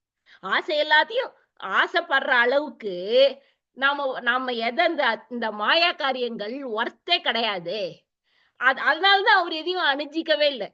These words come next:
நான், ஏன்னா அவருக்கு நம்ம வந்து ஒரு நல்ல தங்க நகை இருக்குன்னு வச்சுங்களேன், நல்ல பணக்கார ஒரு, ஒ-, தவங்க, பணக்காரனா லேடி ஒருத்தவங்க இருக்கிறாங்கன்னு வச்சுக்கீங்களேன், ஆ, அவங்களுக்கு ஏகப்பட்ட செல்வம் இருக்கு. என்னைக்காவது அவங்க டூப்ளிகேட் நகை அணிஞ்சிட்டு ஒரு கல்யாணத்துக்கு போவாங்களா?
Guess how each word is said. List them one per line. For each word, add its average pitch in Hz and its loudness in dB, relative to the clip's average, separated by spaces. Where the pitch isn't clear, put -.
நான், 233 0
ஏன்னா 330 2
அவருக்கு 277 -4
நம்ம 262 -2
வந்து 285 -6
ஒரு 262 2
நல்ல 240 -2
தங்க 285 -2
நகை 269 -2
இருக்குன்னு 269 -8
வச்சுங்களேன், 208 -6
நல்ல 269 4
பணக்கார 277 0
ஒரு, 226 -4
ஒ-, 226 -8
தவங்க, 226 -4
பணக்காரனா 262 -2
லேடி 240 -4
ஒருத்தவங்க 220 -8
இருக்கிறாங்கன்னு 220 -8
வச்சுக்கீங்களேன், 190 -10
ஆ, 302 -4
அவங்களுக்கு 311 -2
ஏகப்பட்ட 285 -2
செல்வம் 294 2
இருக்கு. 220 -6
என்னைக்காவது 294 0
அவங்க 302 -2
டூப்ளிகேட் 302 -4
நகை 254 -4
அணிஞ்சிட்டு 262 -2
ஒரு 285 4
கல்யாணத்துக்கு 240 -4
போவாங்களா? 185 -6